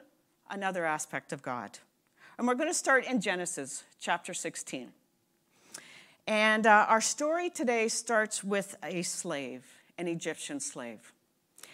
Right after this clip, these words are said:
And she is owned by Abram and Sarah, becoming Abraham and Sarah. And they never call her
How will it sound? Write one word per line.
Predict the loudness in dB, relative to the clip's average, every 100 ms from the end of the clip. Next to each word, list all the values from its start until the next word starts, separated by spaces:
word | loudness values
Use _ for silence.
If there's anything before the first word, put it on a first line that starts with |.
| -20 -8
And | -2 0
she | 2 4 4
is | 4 2
owned | 2 2 2 0 -2 -6 -6
by | 2 6 6 4
Abram | 2 0 0 -2 -2
and | -4 -4
Sarah, | -2 0 2 2 0 -4 _ _ -10
becoming | -10 -4 -4 -2 -2
Abraham | -2 -4 -4 -6 -8 -10 -10
and | -10 -8
Sarah. | -8 -8 -8 -8 -12 -16 _ _ _ _ _ _ _ _ _ _ _
And | -10 -4
they | -4
never | -2 -4 -4 -8 -12
call | -12 -10 -10
her | -10 -12